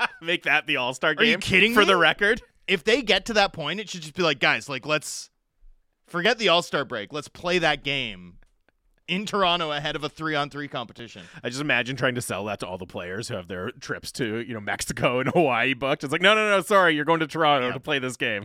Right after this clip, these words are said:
Speaker 2: But imagine,
Speaker 1: Ugh.
Speaker 2: but imagine the secondary market in, uh, <laughs> imagine the broadcast ratings
Speaker 1: It'll
Speaker 2: in,
Speaker 1: be
Speaker 2: in
Speaker 1: good.
Speaker 2: this country.
Speaker 1: That's wild, man. I, I didn't realize they were getting, they were creeping up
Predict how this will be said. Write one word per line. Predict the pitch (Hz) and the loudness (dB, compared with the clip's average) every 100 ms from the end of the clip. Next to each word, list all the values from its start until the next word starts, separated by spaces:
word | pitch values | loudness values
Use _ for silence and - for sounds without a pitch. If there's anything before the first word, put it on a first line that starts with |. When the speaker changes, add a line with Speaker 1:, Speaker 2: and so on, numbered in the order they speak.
| - | -8
Speaker 2:
But | 165 | -10
imagine, | 143 135 147 160 | -6 -4 -2 -2
Speaker 1:
Ugh. | 151 110 87 | -4 -4 -4
Speaker 2:
but | 165 | -2
imagine | 151 147 156 147 143 117 | 0 2 0 -2 -10 -8
the | 139 | -8
secondary | - 156 151 135 131 | -4 -4 -4 -4 -4
market | 123 120 131 135 110 | -4 -6 -6 -8 -8
in, | 110 110 | -10 -10
uh, | 107 104 104 - _ _ _ _ _ _ _ 151 | -10 -8 -10 -14 _ _ _ _ _ _ _ -10
<laughs> | 151 160 | -8 -8
imagine | 131 151 147 | -4 -4 -4
the | 143 | -8
broadcast | 127 127 127 131 120 131 | -4 -4 -2 -4 -6 -8
ratings | 117 101 101 - | -10 -10 -12 -10
Speaker 1:
It'll | |
Speaker 2:
in, | 82 | -8
Speaker 1:
be | |
Speaker 2:
in | 117 | -4
Speaker 1:
good. | 147 | -4
Speaker 2:
this | 113 | -4
country. | 117 101 87 - | -12 -16 -18 -4
Speaker 1:
That's | 131 160 | 2 2
wild, | 135 101 101 87 80 | 0 -6 -4 -4 -8
man. | 82 85 | -14 -10
I, | 95 113 | -8 -8
I | 110 104 | -6 -8
didn't | 120 110 | -8 -10
realize | 98 95 82 | -8 -8 -10
they | 92 | -12
were | |
getting, | 85 90 82 98 | -10 -12 -12 -12
they | - | -10
were | 95 | -10
creeping | - - 110 107 | -10 -10 -10 -10
up | 87 80 | -10 -12